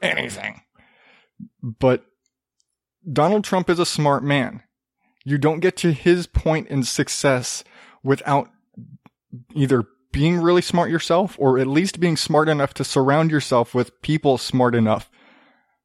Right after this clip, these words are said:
to make you successful. He's rich as all fuck.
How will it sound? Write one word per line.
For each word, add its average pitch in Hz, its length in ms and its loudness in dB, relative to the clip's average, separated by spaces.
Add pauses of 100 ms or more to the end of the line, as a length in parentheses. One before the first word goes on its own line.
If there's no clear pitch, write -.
(140)
to 139 240 2
make 131 340 2
you - 100 0
successful. - 760 -4 (1200)
He's 185 200 -2
rich 254 200 0
as 220 100 0
all 196 160 2
fuck. 139 420 -2